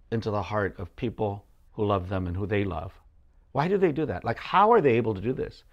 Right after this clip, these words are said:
What is, what is the pathway? I think it's sort of like Eve looking at that fruit, that fruit dangling before her eyes. It becomes all of her reality.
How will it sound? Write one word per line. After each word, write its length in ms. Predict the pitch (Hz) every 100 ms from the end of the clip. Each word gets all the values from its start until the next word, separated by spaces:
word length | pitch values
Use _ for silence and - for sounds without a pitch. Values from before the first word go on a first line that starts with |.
| _ _
What 180 | 110 135
is, 140 | 156
what 160 | 110 143
is 100 | 151
the 80 | 117
pathway? 580 | - 117 - - - - - - - - - _ _ - - - - _ _ _ _ _ _ _ -
I 80 | 160
think 220 | - 233
it's 140 | 214 -
sort 180 | 208
of 140 | 196 190
like 240 | 175 165
Eve 400 | - 120 101 - - _ _ -
looking 320 | 131 151 135
at 140 | 131
that 160 | 131 123
fruit, 260 | - 104
that 140 | 123 120
fruit 380 | - 147 135 -
dangling 600 | 123 123 120 120 120 107
before 300 | 113 123 113
her 180 | 117
eyes. 420 | 101 90 87 - - _ _ - _ _ _ -
It 100 | 127
becomes 380 | 117 110 127 120
all 320 | - 113 123
of 80 | 123
her 120 | 117
reality. 520 | 104 98 95 92 95